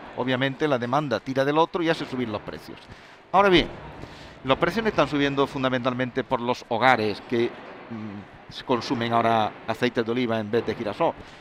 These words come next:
Está co-, está incrementándose fundamentalmente por las industrias, por ejemplo, las conserveras.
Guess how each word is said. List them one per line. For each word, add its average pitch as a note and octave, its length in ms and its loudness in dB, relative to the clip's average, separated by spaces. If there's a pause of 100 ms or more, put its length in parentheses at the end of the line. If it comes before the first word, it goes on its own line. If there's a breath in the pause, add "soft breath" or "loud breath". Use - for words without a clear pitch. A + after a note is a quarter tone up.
Está E3+ 240 0
co-, G3 220 -6
está E3 420 2 (500 loud breath)
incrementándose D#3+ 680 0
fundamentalmente E3+ 920 2
por D#3 140 2
las C#3 180 2
industrias, D3+ 640 -2
por B2+ 160 -4
ejemplo, F3+ 220 -2
las E3 80 6
conserveras. C#3+ 560 -2